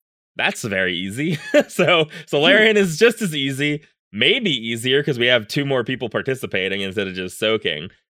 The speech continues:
Speaker 1: And, uh, that, that went well. That went totally fine. Um, we killed her very fast, and she probably has less health or something as well, too.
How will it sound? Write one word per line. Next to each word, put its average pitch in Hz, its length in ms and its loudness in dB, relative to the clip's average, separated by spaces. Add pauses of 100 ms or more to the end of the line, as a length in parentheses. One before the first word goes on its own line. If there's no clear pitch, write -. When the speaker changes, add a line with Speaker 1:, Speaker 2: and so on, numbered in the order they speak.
(140)
Speaker 1:
And, 104 380 0
uh, 98 240 4
that, 123 280 2 (180)
that 104 260 -2
went 104 340 -4
well. 82 440 -8
That 85 160 -6
went 87 160 -8
totally 92 320 -4
fine. 113 460 0 (340)
Um, 82 440 -8 (200)
we 85 100 -14
killed 101 280 -8
her 95 200 -2
very 87 300 -4
fast, - 500 -10 (400)
and 90 320 -16
she 92 100 -20
probably 85 300 -10
has 78 200 -8
less 80 200 -12
health - 180 -12
or - 80 -14
something 69 280 -16
as - 120 -20
well, - 220 -18
too. - 140 -20